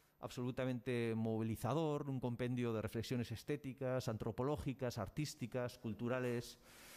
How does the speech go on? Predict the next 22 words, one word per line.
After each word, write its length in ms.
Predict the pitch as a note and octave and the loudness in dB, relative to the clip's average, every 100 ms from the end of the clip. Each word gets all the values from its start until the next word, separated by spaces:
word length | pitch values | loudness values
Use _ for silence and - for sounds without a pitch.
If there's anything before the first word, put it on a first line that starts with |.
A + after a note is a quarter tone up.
| - | -14
sociales, 640 | - A#2 - D3+ C#3+ B2 B2 | -4 -2 2 2 4 2 -2
políticas, 680 | - A#2 E3 - C3+ B2 B2 | 0 4 4 2 -2 -2 0
en 80 | A#2+ | -2
definitiva, 600 | A#2 A#2+ A#2 C3+ C3+ D3 - - - - - - | 0 -2 -2 -2 -2 -4 -12 -20 -20 -20 -20 -2
que 460 | C#3+ C#3 D3+ D3 - - - | 2 4 4 0 -4 -16 -2
desde 280 | B2+ A2 | 0 2
luego 240 | A#2 B2 C3 | 2 2 2
realizó 280 | B2 A#2 C3 | 2 0 0
una 80 | |
importante 800 | B2+ A2+ G#2+ B2 A#2+ B2 A#2+ A2+ | 0 -2 -2 -2 -2 0 2 2
labor 520 | A2 A2 A2 B2 C3 A#2 | 2 2 2 2 0 0
de 140 | A2+ | -2
dignificación 840 | G#2+ G#2+ G2 A2+ G#2 B2 A#2+ B2 B2 - - | -2 -2 -2 -2 0 0 2 0 -2 -10 -2
en 100 | A2 | 0
la 60 | G#2 | 0
estética 420 | - A2 A#2 A2 | 0 -4 -2 0
propia 320 | A2 G#2+ G#2+ | 0 0 2
de 80 | G2+ | 2
la 100 | F#2+ | 0
cultura 320 | G2 G2 G2 | -2 0 0
vasca, 280 | F2+ F2 F#2 | 0 -2 -6
¿no? 140 | F#2+ | -6